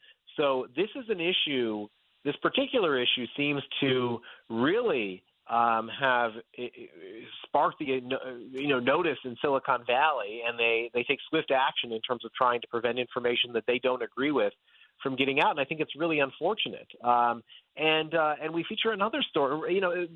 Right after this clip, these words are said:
Bill, sometimes the stories are just mi-, <laughs> mind-boggling. Uh, Bethany Mandel, another former colleague of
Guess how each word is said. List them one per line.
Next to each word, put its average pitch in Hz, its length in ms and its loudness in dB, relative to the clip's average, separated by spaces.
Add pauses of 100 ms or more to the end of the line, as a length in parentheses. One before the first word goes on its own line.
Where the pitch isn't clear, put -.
(260)
Bill, 196 220 4
sometimes 247 380 2
the 156 140 0
stories 208 320 2
are 143 80 -2
just 127 200 -12
mi-, 139 220 2
<laughs> - 100 -4
mind-boggling. 139 680 2 (360)
Uh, 135 220 6 (120)
Bethany 196 380 0
Mandel, 160 600 2
another 175 380 2
former 139 320 0
colleague 123 360 2
of 113 80 0